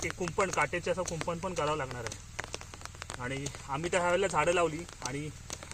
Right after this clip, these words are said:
अ, शक्य असेल तर तुम्हाला पण ह्या सीझनमध्ये तुमच्या घराच्या आसपास कुठे जागा असेल किंवा मग गावाला तुमची पडीक जागा असेल, तिकडे पण तुम्ही,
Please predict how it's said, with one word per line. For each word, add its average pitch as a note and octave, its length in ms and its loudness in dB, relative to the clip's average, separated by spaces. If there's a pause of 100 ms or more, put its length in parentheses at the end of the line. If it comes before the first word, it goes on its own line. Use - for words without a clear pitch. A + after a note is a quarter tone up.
(320)
अ, B2+ 240 -4
शक्य E3+ 300 2
असेल F#3+ 280 4
तर G3+ 80 4
तुम्हाला F#3 360 4
पण F#3+ 160 2
ह्या F#3 160 6
सीझनमध्ये F3+ 580 2 (600)
तुमच्या D#3+ 240 10
घराच्या E3 360 6
आसपास E3+ 280 4
कुठे F3 180 0
जागा D#3+ 280 8
असेल F3+ 320 4 (920)
किंवा F#3 160 4
मग G#3 140 6
गावाला G3+ 340 12
तुमची G3 220 0
पडीक F3+ 300 4
जागा E3+ 240 6
असेल, - 560 -4
तिकडे F3+ 220 -2
पण F#3+ 180 0
तुम्ही, F#3+ 200 0